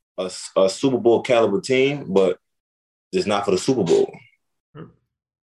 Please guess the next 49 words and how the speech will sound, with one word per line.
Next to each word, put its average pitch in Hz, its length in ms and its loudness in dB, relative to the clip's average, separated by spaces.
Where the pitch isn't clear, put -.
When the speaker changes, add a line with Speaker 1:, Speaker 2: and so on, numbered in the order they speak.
Speaker 1:
And, 98 300 0
and 95 260 0
people, 135 200 2
people 120 340 0
are 101 60 4
like, 92 160 2
"What 120 80 2
is, 107 160 0
what 120 140 -2
are - 20 -4
you 117 80 -6
talking 127 220 0
about?" 90 160 0
But 90 140 2
there's 110 260 2
Speaker 2:
I - 40 -10
know 151 40 -10
exactly 139 340 -4
what 123 160 -8
you're 196 100 2
Speaker 1:
they, - 60 -16
Speaker 2:
talking 123 120 -10
about. 127 280 -10
Speaker 1:
they 110 120 2
have 113 240 2
teams 151 300 0
like 175 220 0
that 127 180 2
who's, 123 440 -4
who's 123 160 -2
built 123 260 2
for 113 140 2
the 95 100 2
playoffs, 185 880 2
but 92 100 -8
not 101 240 -4
built 131 160 4
for 120 120 -2
that 104 180 2
Super 160 280 -2
Bowl. 80 280 -2
Speaker 2:
Well, - 260 -12
mm-hmm. 127 300 -12
Speaker 1:
And 110 120 2
I 120 120 2
think 127 180 2
we 117 80 0
had 131 240 4
that. 135 260 2